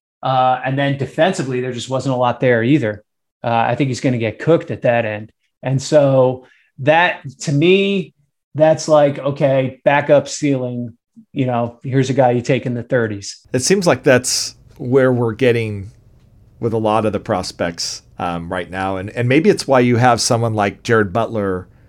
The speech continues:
Speaker 2: uh, you know, ranked a-, as high, as high as you do. I, I, you said he's in the late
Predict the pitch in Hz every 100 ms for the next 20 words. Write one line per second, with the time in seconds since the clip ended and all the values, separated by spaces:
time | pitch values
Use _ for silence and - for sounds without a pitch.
0 | _ _ _ _ _ 110 101 98 92 -
1 | _ 131 123 110 110 113 107 117 - 110
2 | 104 110 117 117 107 107 - 107 117 117
3 | 101 110 98 95 92 110 - 113 - -
4 | 123 - 120 143 131 117 104 113 120 127